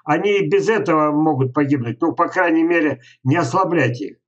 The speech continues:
Момент истины. Месяц два назад Елена Александровна привезла подругу. Она же завлаб по грибам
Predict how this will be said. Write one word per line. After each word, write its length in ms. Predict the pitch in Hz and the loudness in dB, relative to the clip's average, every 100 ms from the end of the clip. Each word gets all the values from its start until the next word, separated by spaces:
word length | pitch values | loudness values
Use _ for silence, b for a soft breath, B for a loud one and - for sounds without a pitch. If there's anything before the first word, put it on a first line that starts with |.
| _ _ _ _ _ _ _ _ _ _ _ _ | _ _ _ _ _ _ _ _ _ _ _ _
Момент 400 | 123 135 151 131 | -2 0 0 0
истины. 580 | 135 127 120 107 101 - _ _ _ _ _ _ _ | -2 -2 -4 -6 -6 -10 _ _ _ _ _ _ _
Месяц 320 | 117 135 131 120 | -4 -2 -2 -2
два 200 | 123 123 | 0 0
назад 420 | 113 117 110 - 107 | 0 -2 -4 -6 -12
Елена 340 | 107 113 110 | -8 -6 -6
Александровна 440 | 107 101 113 101 | -8 -6 -6 -6
привезла 460 | - 110 104 95 98 | -6 -6 -6 -6 -8
подругу. 580 | - 98 135 190 185 - _ _ b b b _ _ | -8 -6 -4 -4 -8 -14 _ _ b b b _ _
Она 300 | 123 123 120 | -2 0 0
же 280 | 101 95 - _ _ _ _ | -4 -8 -12 _ _ _ _
завлаб 680 | - 101 139 127 123 117 - | -10 -2 0 0 0 -2 -6
по 80 | 110 | -10
грибам 540 | 95 113 131 196 143 | -6 -2 0 -2 -4